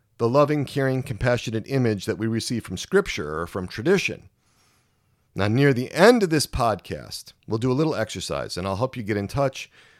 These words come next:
with your, with one of your God images. So stay tuned for that. Come up at the end. All right, we're gonna spiral back. All right, we're gonna spiral back. We have the God concept,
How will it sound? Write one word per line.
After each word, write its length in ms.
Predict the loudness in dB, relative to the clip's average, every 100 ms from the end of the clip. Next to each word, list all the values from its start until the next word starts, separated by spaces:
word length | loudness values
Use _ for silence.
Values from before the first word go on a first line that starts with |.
| _
with 180 | 0 0
your, 320 | 4 4 4 _ _ _ _ _ _ _ 0
with 240 | 0 2
one 200 | 0 2
of 120 | 0
your 320 | 2 6 6
God 300 | 4 0 0
images. 640 | -4 -6 -10 -10 -10 -10 -12 _ _ _ _ _ _ _ _
So 160 | -12
stay 300 | -10 -4 -4
tuned 320 | -2 -2 -2 0
for 160 | 2
that. 260 | 2 0 -4 _ _ _ -4
Come 180 | -2
up 140 | -2 -4
at 40 |
the 140 | -6 -6
end. 300 | -6 -12 -20 _ _ _ _ _ _ _ _ _ _ _ _
All 80 | -8
right, 80 | -4
we're 60 |
gonna 100 | -4
spiral 680 | -4 -8 0 2 4 4 2
back. 560 | 2 -4 -4 -18 -20 _ _ _ _ -14
All 40 |
right, 160 | -14 -10
we're 60 |
gonna 140 | -10 -10
spiral 480 | -4 -2 0 0
back. 340 | -2 -8 -8 -6
We 80 | 0
have 180 | 0
the 60 | -2
God 400 | -4 -2 -2 -2
concept, 800 | -4 -2 -2 -4 -8 -8 -12